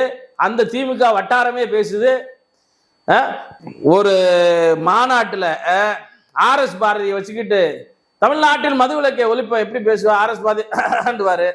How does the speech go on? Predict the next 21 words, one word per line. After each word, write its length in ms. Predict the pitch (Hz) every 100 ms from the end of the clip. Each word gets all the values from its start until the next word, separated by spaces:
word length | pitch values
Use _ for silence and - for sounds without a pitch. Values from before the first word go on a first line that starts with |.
| - - _ _ _
இப்படி 200 | - 185
திரும்பி 300 | 202 247 202
பார்ப்பாங்க. 420 | 185 180 175 170
முடிஞ்சு 220 | 180 226 220
போச்சா? 300 | 202 226 233 156 - - _ _ _ _ _ _ _
திமுகவை 360 | 233 254 240 226
எப்படி 240 | 220 220
நீ 100 | 220 208
வைவ? 300 | 208 220 214 220 220 214 - _ _ _ _ _ _ -
திமுக 380 | 165 220 220 196
வைய 220 | 185 214
முடியுமா? 440 | 196 175 170 226
திமுக 320 | 202 233 233 202
காரனை 280 | 190 185 175
வச்சு 120 | 175
திமுக 360 | 156 226 196 185
வைய 160 | 170
முடியுமா? 340 | 160 160 185 220 220 - _ _ _ _ _ _ -
அண்ணாதுரை 720 | 113 214 294 302 302 - 262
மதுவிலக்கு 520 | 262 233 262 254 220 214
சொன்னார், 340 | 208 185 147